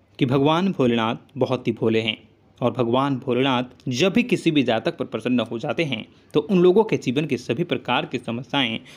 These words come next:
दुख तकलीफें, आर्थिक तंगियां और धन से जुड़ी, व्यापार से जुड़ी, स्वास्थ्य से जुड़ी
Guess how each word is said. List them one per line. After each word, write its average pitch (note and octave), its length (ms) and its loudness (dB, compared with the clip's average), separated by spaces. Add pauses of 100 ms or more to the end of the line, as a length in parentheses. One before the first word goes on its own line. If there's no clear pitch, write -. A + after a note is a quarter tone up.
(120)
दुख G3+ 240 2
तकलीफें, A#2 920 -2
आर्थिक F#3 360 0 (240)
तंगियां C3 400 4 (320)
और F3+ 220 4 (100)
धन G#3 280 2
से G#3 160 4
जुड़ी, C3 340 4 (120)
व्यापार C#3+ 420 2
से D3+ 140 0
जुड़ी, A#2 280 0
स्वास्थ्य F3 600 0
से C#3 160 2
जुड़ी A2+ 320 -2